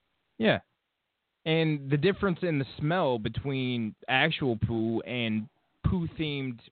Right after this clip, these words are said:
Play-Doh is, it's quite different. It, it's quite different. I actually remember the smell of Play-Doh, and I,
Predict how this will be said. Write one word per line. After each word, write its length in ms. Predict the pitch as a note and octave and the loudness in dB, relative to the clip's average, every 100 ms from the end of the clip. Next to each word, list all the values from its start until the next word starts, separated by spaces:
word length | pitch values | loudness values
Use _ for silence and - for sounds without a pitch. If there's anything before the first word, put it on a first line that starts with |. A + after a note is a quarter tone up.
| _ | _
Play-Doh 680 | - D3+ G3 C#3 A#2 A#2 C3 _ _ | -6 -4 -2 -2 -2 -4 -6 _ _
is, 300 | C3 C#3 C3 - - _ _ _ _ _ _ - - - _ _ _ _ _ _ | -4 -2 -4 -10 -20 _ _ _ _ _ _ -20 -20 -20 _ _ _ _ _ _
it's 160 | - - | -12 -4
quite 220 | G3+ G3+ | 0 2
different. 320 | A#3 G#3+ E3 - _ _ | 0 0 -4 -6 _ _
It, 140 | D#3+ D#3 | -4 0
it's 180 | F3+ - | 0 2
quite 240 | G3 F3 | 2 4
different. 280 | F3+ - - _ _ _ - | 2 0 -6 _ _ _ 0
I 140 | G#3 | 2
actually 320 | B3+ - D3 | 2 0 -2
remember 400 | C3 C#3 D#3+ D#3 | 0 2 4 2
the 120 | B2 G#2+ - | 0 -4 0
smell 320 | D#3 F3 G2+ | 2 2 0
of 60 | - | -2
Play-Doh, 420 | A2 G2+ F#2+ F2+ | 0 2 2 0
and 100 | G2+ | -2
I, 580 | D2 G2 C3 D2 D3 | -2 0 0 2 0